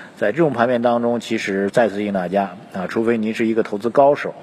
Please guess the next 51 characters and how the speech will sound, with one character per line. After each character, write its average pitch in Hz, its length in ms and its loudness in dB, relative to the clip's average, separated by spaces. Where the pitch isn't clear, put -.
啊， 85 200 -14
否 87 200 -8
则 92 200 -2
其 107 140 -6
实 104 80 -6
这 127 100 2
样 104 140 4
的 95 60 -4
盘 95 220 -6
面 98 160 -2
当 98 140 0
中 98 140 -4
参 110 220 -2
与 95 80 -2
交 113 280 2
易 104 120 -2
的 95 120 -6
难 90 240 -6
度 101 120 -2
是 92 120 -6
非 123 240 0
常 92 240 -8
非 98 160 -2
常 87 200 -8
之 - 120 -14
高 95 220 2
的。 87 140 -6
所 123 120 -2
以 - 20 2
我 101 140 2
觉 101 120 -4
得 117 60 -2
应 127 140 -6
该 135 160 4
去 117 100 -4
研 110 160 -2
讨 107 120 2
这 107 80 2
样 113 120 4
一 - 20 -6
个 92 60 -6
问 90 120 -8
题， 82 160 -12
如 107 180 2
果 123 240 4
我 90 140 0
们 90 140 -8
的 107 100 2
钱 92 320 -6
现 107 200 -2
在 98 180 2